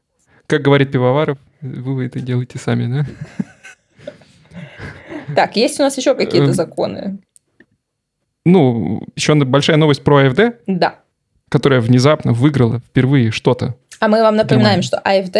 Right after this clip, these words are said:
Speaker 2: это партия «Альтернатива для Германии», «Альтернатива für Deutschland», э, ультраправая партия Германии, э, которая немножечко уже,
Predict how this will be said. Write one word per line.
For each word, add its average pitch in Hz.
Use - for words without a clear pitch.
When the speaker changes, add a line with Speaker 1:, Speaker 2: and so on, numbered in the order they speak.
Speaker 2:
это 349
партия 185
«Альтернатива 185
для 175
Германии», 240
«Альтернатива 196
für 185
Deutschland», 214
э, 196
ультраправая 202
партия 196
Германии, 226
э, 202
которая 185
немножечко 214
уже, 170